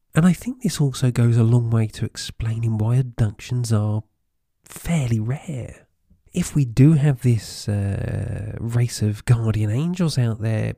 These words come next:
protecting humans in this planet, and then we have another race, le-, let's call them, because that's what most people call the, the slightly less, uh, friendly ones, the, the Greys. So the Greys are the ones coming down and they're doing the abductions,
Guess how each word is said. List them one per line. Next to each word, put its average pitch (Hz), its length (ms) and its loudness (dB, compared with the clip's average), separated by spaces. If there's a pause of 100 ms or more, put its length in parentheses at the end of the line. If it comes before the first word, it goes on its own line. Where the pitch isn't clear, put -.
protecting 120 1120 -4 (140)
humans 113 600 0
in 101 120 -2
this 101 180 -4
planet, 123 600 -6 (200)
and 123 140 2
then 120 100 4
we 117 80 4
have 117 160 4
another 113 260 2
race, 101 400 -2
le-, 123 380 -6
let's 123 300 -4
call - 240 2
them, 113 100 4
because 110 280 0 (200)
that's - 420 -12 (280)
what - 160 -12
most 113 280 0
people 104 240 -2
call 104 260 -4
the, 98 540 -2
the 104 180 -6
slightly 113 440 -4
less, 107 400 -6
uh, 107 240 -2
friendly 139 480 -2
ones, 120 320 0
the, 117 280 -8
the 123 100 6
Greys. 120 840 0 (380)
So 143 140 2
the 127 80 2
Greys 120 340 4
are 117 60 2
the 113 60 6
ones 113 280 2
coming 110 340 -2
down 113 300 0
and 107 120 -4
they're 110 180 -4
doing 117 340 4
the 104 80 0
abductions, 120 800 -4